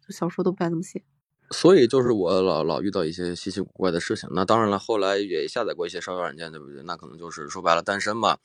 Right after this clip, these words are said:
Speaker 2: 也是青春期。我唯一玩社交软件多的时候就是一八年，那个时候刚减完肥，然后想下载社交软件认识一些女孩儿。说实话，然后认识了个女孩儿，没有任何歧视女性的认-，意思啊。她，她照片很漂亮，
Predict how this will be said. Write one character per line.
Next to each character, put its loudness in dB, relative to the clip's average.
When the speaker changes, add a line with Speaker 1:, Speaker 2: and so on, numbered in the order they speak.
Speaker 2:
也 2
是 4
青 -2
春 2
期。 4
我 4
唯 2
一 2
玩 0
社 -4
交 2
软 -4
件 -6
多 -12
的 -6
时 -6
候 -6
就 -20
是 -8
一 -10
八 4
年， -8
那 -10
个 -10
时 -14
候 -4
刚 -8
减 -10
完 -14
肥， -4
然 -4
后 2
想 -6
下 0
载 2
社 0
交 2
软 0
件 -2
认 2
识 -8
一 -6
些 -6
女 -6
孩 -14
儿。 -10
说 -2
实 -2
话， 0
然 -4
后 2
认 6
识 4
了 6
个 2
女 0
孩 -12
儿， -12
没 6
有 10
任 2
何 0
歧 -6
视 -4
女 -6
性 -10
的 -4
认-， -4
意 -4
思 -8
啊。 -12
她， -10
她 2
照 4
片 4
很 -6
漂 -2
亮， -8